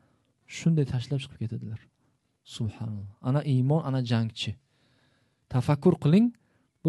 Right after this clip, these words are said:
dushman bilan qilish, bu juda qiyin narsa bu narsani. Shunday tashlab chiqib ketganlarida sahobiylar hayratda qoladilarki, "Qanday, nima uchun o'ldirmading uni?" deganda,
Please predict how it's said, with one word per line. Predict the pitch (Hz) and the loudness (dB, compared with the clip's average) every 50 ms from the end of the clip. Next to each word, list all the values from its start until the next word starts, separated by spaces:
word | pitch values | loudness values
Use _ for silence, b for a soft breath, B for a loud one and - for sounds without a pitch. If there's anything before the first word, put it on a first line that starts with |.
| 165 139 | 2 2
dushman | 135 123 - - 147 165 170 175 175 | 2 2 2 2 4 6 6 6 8
bilan | 156 156 175 180 170 | 8 8 8 6 4
qilish, | - - 156 180 180 151 139 139 | 4 4 4 6 6 4 4 2
bu | 170 165 | 2 2
juda | 135 131 139 175 - - _ _ | 2 2 0 0 0 0 _ _
qiyin | - - 165 208 226 220 | 6 8 10 10 10 8
narsa | 185 151 123 117 - 123 | 6 4 2 0 -2 -2
bu | 110 110 110 | -2 -2 -2
narsani. | 101 98 95 - 95 95 95 98 - _ _ _ _ _ _ _ _ _ _ _ _ _ _ _ _ _ _ _ _ _ _ _ _ - | -4 -6 -6 -10 -10 -12 -12 -14 -18 _ _ _ _ _ _ _ _ _ _ _ _ _ _ _ _ _ _ _ _ _ _ _ _ -14
Shunday | - - 190 208 202 180 | 2 4 6 8 8 6
tashlab | - 147 135 135 - 170 160 | 6 2 0 2 2 0 0
chiqib | - - - - | 0 -2 0 2
ketganlarida | 151 139 135 - 147 143 135 135 135 147 160 185 | 2 2 4 4 4 6 6 6 6 6 4 4
sahobiylar | 160 - 147 143 135 135 135 135 147 170 180 165 | 2 4 4 6 6 6 8 6 6 6 6 4
hayratda | 139 139 139 143 151 - - - | 4 4 4 4 2 2 0 -2
qoladilarki, | - 147 127 120 117 117 117 120 - - 202 233 240 b b b b b b b b b _ | 0 -2 -2 0 -2 -4 -6 -6 -4 -4 -4 -4 -4 b b b b b b b b b _
"Qanday, | - - 220 262 277 311 269 214 160 135 139 156 139 | 2 4 4 4 4 2 0 0 0 -2 -2 2 8
nima | 135 160 180 233 294 | 10 12 12 12 10
uchun | 349 330 - - 339 320 262 | 6 2 0 -2 -4 0 2
o'ldirmading | 214 208 185 175 151 139 127 117 120 110 | 2 4 4 2 0 0 0 -2 -2 -4
uni?" | 107 104 107 107 - _ _ _ _ _ _ _ _ _ _ | -4 -6 -6 -8 -12 _ _ _ _ _ _ _ _ _ _
deganda, | 131 131 131 139 135 139 147 180 226 | 2 4 6 6 4 6 6 6 4